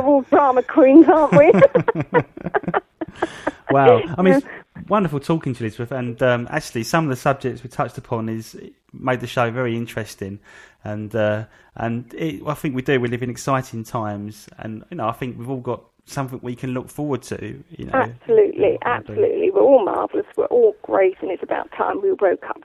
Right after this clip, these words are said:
Speaker 1: to it, isn't it? <laughs>
Speaker 2: Yeah. Okay. So if, if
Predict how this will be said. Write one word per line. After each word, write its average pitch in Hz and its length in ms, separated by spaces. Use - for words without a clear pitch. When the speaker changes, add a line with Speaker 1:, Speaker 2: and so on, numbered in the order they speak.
Speaker 1:
to - 80
it, - 180
isn't - 240
it? - 140
<laughs> 523 140
Speaker 2:
Yeah. 202 300
Okay. 107 480
So 135 140
if, 131 80
if 160 100